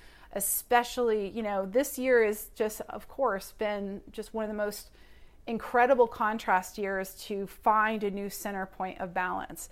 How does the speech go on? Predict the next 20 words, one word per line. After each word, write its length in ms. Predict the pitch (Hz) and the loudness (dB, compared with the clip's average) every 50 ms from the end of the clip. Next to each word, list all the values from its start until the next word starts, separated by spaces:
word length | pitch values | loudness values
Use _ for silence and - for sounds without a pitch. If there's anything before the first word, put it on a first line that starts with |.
| - - - - - - - | -18 -20 -20 -20 -20 -12 -6
And 240 | - 202 196 202 202 | -4 -2 -2 -2 -2
the 60 | 202 | -4
people 360 | 196 - - 254 - 262 247 | -4 -6 -8 -4 -2 -2 -2
who 260 | 214 220 247 220 208 | 0 2 4 4 4
have 340 | 202 196 214 202 202 196 190 | 2 0 0 0 0 0 -2
stayed 680 | - - - - - - 214 190 196 208 214 220 220 196 | -4 -8 -10 -10 -6 -4 -4 -2 0 0 0 0 0 -4
consistent 800 | - - 220 202 - - - 214 208 - - 214 196 185 - - - - - - - - - - - | -8 -10 -10 -10 -6 -4 -4 -4 -4 -6 -6 -6 -6 -6 -6 -8 -14 -20 -20 -20 -20 -20 -20 -12 -8
in 340 | 214 226 226 226 226 220 220 | -6 -4 -2 -2 0 0 0
that 260 | 214 202 190 - - - - - - - | 0 0 -2 -2 -4 -10 -18 -20 -20 -20
self-care 840 | - - - - 226 220 214 220 - - 240 208 196 190 190 180 - | -16 -8 0 2 2 2 2 0 -6 -6 -2 -2 0 0 -2 -4 -4
and 120 | 202 190 - | -8 -10 -8
in 280 | - 226 220 220 226 | -8 -6 -4 -2 -2
that 240 | 220 208 - - - | 0 0 0 -2 -4
doing 200 | 196 214 208 220 | -6 -8 -6 -4
their 140 | 214 208 202 | -4 -4 0
best 320 | 196 214 202 196 - - | 0 0 0 0 -2 -8
to 60 | - 196 | -10 -4
balance 580 | 185 202 190 196 208 208 196 190 180 - - | -2 0 2 2 2 0 0 -2 -4 -6 0
with 240 | 214 220 233 208 180 | 2 2 2 2 2
it 280 | 185 180 185 190 - | 0 0 0 -2 -4